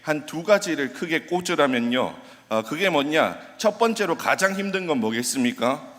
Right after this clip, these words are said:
이건 하도 말씀을 많이 드려가지고,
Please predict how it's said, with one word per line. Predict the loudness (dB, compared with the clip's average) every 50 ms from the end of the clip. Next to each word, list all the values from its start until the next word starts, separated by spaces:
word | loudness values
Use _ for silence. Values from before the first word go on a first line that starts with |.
| -20 -20 -20 -16 -6
이건 | -4 -2 0 2 0
하도 | 0 0 -4 -2 2 2 2 2
말씀을 | 4 2 2 0 0 -4 -4 -2 -2
많이 | 0 0 0 0 -2 -2
드려가지고, | -2 0 0 2 2 2 2 2 -2 -6 -4 -2 0 0 0 -2 -4 -10